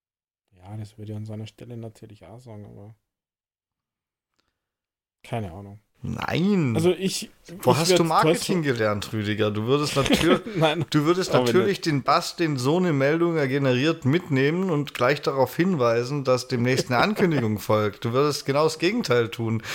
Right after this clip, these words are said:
Speaker 2: weil du dann schon mal die Aufmerksamkeit hast und vielleicht, äh, bleibt ja ein bisschen davon erhalten, bis dann die Ankündigung wirklich kommt und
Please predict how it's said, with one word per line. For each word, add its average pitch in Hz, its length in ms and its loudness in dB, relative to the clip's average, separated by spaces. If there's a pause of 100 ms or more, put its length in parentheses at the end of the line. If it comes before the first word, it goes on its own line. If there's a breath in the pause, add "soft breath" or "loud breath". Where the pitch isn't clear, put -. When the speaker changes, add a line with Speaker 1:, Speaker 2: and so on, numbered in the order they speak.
(220 loud breath)
Speaker 2:
weil 117 140 4
du 123 60 2
dann 131 140 2
schon 139 120 -4
mal 131 80 2
die 127 100 2
Aufmerksamkeit 147 800 0
hast 120 280 0
und 113 60 -2
vielleicht, 123 760 -2
äh, 120 500 2 (400 loud breath)
bleibt 123 260 2
ja 123 60 2
ein 113 80 -2
bisschen 135 240 -2
davon 123 220 2
erhalten, 123 480 2
bis 113 120 -2
dann 113 140 0
die 107 100 -2
Ankündigung 107 600 0
wirklich 101 340 -6
kommt 104 360 0
und 104 360 -2